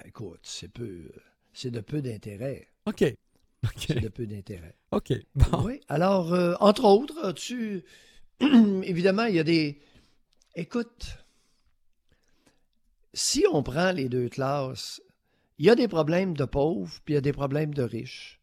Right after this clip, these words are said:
Speaker 2: Oui.
Speaker 1: Et il y a des problèmes de la classe moyenne.
Speaker 2: Mhm.
Speaker 1: Alors, il y a,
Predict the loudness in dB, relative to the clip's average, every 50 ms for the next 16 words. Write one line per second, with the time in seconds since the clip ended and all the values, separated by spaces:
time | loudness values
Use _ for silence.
0 | -2 0 2 2 2 0 -2 -6 _ _ _ _ _ _ _ _ _ -8 -2 0
1 | 0 2 2 2 2 2 2 0 0 0 -2 -2 0 2 2 2 2 2 0 0
2 | 0 -2 -2 -4 -4 -4 -6 -8 -10 _ -20 _ _ _ -4 -2 0 0 0 0
3 | -2 -2 -2 -2 -4 -6 -6 -6 -6 -8 -10 -12 -16 -20 -20 _ -2 2 4 6
4 | 6 6 4 2 -2 _ _ _ _ _ _ _ -20 -14 -8 -6 -6 -4 -4 -4
5 | -4 -6